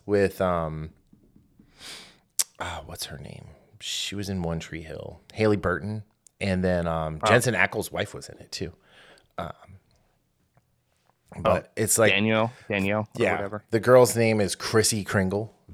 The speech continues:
Speaker 1: and she, uh, she gets Santa's Naughty or Nice book,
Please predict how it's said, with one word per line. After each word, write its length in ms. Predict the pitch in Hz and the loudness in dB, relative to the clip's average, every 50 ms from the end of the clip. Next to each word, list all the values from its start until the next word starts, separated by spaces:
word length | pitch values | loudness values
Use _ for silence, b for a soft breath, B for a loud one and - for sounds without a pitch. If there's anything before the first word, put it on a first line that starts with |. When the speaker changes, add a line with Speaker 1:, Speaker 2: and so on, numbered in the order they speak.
| - - - | -16 -8 -4
Speaker 1:
and 280 | 107 101 95 95 90 | 0 0 0 0 0
she, 400 | - - - - 98 92 90 90 | -2 -4 -4 -2 -2 -2 -2 -2
uh, 260 | 85 82 80 82 73 73 | 0 -2 -2 -4 -4 -4
she 200 | - - 101 87 | -4 -4 -6 -2
gets 260 | 80 98 95 - - | -2 -2 -2 0 -2
Santa's 440 | - - 95 92 90 - 95 85 90 | -2 0 -2 -2 -2 -2 -4 -2 -2
Naughty 340 | 87 87 87 90 92 92 | -2 0 0 0 0 0
or 80 | 90 87 | -2 -2
Nice 280 | 85 82 85 87 - - | -2 -4 -4 -6 -6 -4
book, 340 | - 101 101 101 - - | -2 -2 -2 -2 -4 -14